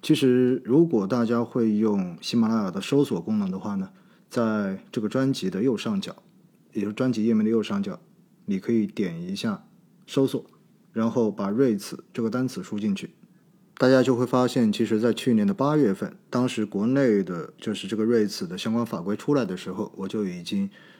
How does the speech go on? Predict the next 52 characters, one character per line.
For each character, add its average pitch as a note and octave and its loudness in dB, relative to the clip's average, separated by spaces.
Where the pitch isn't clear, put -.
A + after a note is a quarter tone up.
专 C#3+ 4
门 B2 0
给 F2+ -4
大 G#2+ -6
家 G#2+ -2
详 G2+ -6
细 - -4
的 F#2+ 0
去 G#2+ -6
介 F3 4
绍 G2+ -2
过 E2+ -8
中 B2+ 0
国 G#2 0
版 F#2 -6
REITs G#2 -2
出 G#2 -10
台 G2+ -12
的 F2+ -8
背 B2 2
景 D#2+ -10
以 F2+ -10
及 F#2+ -8
它 G2+ -8
的 F2 -10
相 G#2 -4
关 G#2+ 0
情 D2+ -10
况 A2 -4
了。 E2 -10
那 E3 4
近 D#3 2
期 D3+ 4
之 E3+ 4
所 A2+ 0
以 F2 -2
大 B2 0
家 A#2+ 0
突 C3+ 0
然 C3 2
之 B2+ -4
间 C3 0
又 C#3 4
对 A#2 0
这 A2 -4
个 G#2+ -2
话 A2 -2
题 G2 -6
这 A#2 -4
么 A#2+ 2
热 D3 6
情 - -8